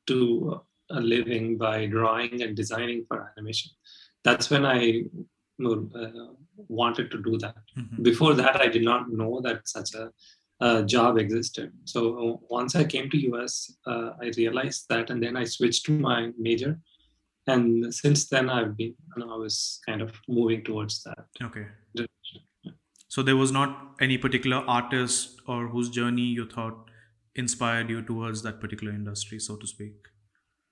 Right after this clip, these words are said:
Speaker 1: Not really, because I did not know any artist when I came to U S. Uh,
Speaker 2: Right.
Speaker 1: you know,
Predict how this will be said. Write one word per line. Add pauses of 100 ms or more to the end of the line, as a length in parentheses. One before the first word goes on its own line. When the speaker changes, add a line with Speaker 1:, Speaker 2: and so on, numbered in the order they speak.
(600)
Speaker 1:
Not
really,
because
I
did
not
know
any
artist
when
I
came
to
U
S.
Uh,
Speaker 2:
Right.
Speaker 1:
you
know,